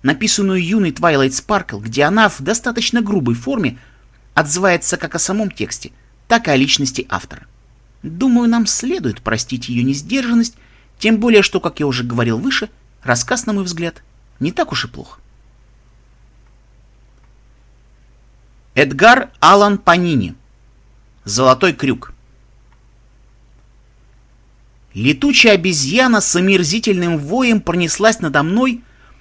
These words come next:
растопырив лапы, украшенные огромными когтями. Я вскинул голову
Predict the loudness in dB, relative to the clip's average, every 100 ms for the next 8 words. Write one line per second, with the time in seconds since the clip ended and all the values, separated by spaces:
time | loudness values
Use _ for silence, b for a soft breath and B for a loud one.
0 | b 0 2 2 2 4 2 0 2 2
1 | 0 -4 -4 2 2 2 2 2 2 0
2 | 0 0 0 -2 -2 -4 -4 -6 -8 _
3 | _ _ _ _ -2 0 2 -2 -2 -2
4 | -2 0 0 -4